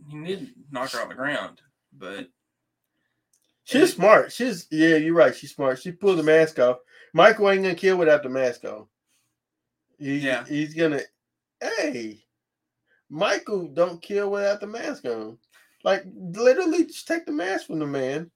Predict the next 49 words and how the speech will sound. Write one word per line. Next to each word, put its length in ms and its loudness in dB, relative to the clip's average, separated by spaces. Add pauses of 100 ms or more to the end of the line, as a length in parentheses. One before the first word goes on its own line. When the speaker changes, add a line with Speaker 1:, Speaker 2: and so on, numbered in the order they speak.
(1300)
Speaker 1:
Burn 220 -2
the 80 -10
mask. 480 -10 (200)
Speaker 2:
Burn 320 8
the 60 2
mask, 380 6
and 160 4
he 100 -4
Speaker 1:
<laughs> 0 -
Speaker 2:
probably, 280 8
"Oh, 280 6
dang, 380 -6
man. 240 -12 (160)
What, 320 -8
what 180 -6
am 60 -12
I 60 -10
gonna 120 -10
do 80 -6
now?" 280 -12 (540)
'Cause, 220 6
like, 300 8 (960)
literally, 640 4 (220)
Speaker 1:
Trick 200 -8
or 40 -8
Speaker 2:
the 80 -8
only 260 10
Speaker 1:
treat. 100 4
Speaker 2:
time 140 4
he 80 -2
killed 300 6
without 260 4
the 100 -6
ma-, 60 -4
uh, 640 2
I, 60 -4
I 60 -8
stand 280 -4
corrected. 380 -6 (420)
In 80 -12
twenty 300 -2
eighteen, 520 -4 (540)
he 80 -10
killed 380 2
the 80 -8
podcasters 720 -6
without 300 -6
the 60 -18
mask. 360 -20